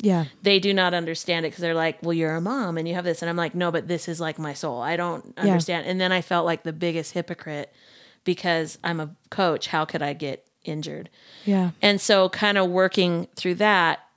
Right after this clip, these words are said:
Speaker 2: it was, like, the best blessing that ever happened to me because then it put me on this path of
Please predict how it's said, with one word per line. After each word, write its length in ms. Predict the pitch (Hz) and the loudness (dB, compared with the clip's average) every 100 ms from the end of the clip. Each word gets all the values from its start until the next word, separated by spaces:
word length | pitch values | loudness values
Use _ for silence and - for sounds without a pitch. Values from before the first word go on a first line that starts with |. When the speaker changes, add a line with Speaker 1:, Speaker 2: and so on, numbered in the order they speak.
| _ | _
Speaker 2:
it 80 | 190 | 2
was, 140 | 185 | 4
like, 260 | 185 175 170 | 4 2 2
the 100 | 180 | -2
best 420 | 175 185 180 - | 2 4 4 2
blessing 540 | 180 170 160 165 160 156 | 0 0 0 -4 -4 -4
that 200 | 165 - | -4 0
ever 220 | 180 185 170 | 2 4 2
happened 280 | 165 - | 0 -4
to 60 | 165 | -4
me 100 | 165 | -2
because 380 | 165 - 165 160 | -4 -4 -6 0
then 160 | 175 | 2
it 120 | 175 - | 2 -2
put 200 | - - | -4 -2
me 100 | 165 | -2
on 160 | 160 | -2
this 160 | 160 151 | -4 -6
path 460 | - 165 156 151 - | -6 -2 -2 -6 -6
of 380 | 156 156 151 | -2 -2 -2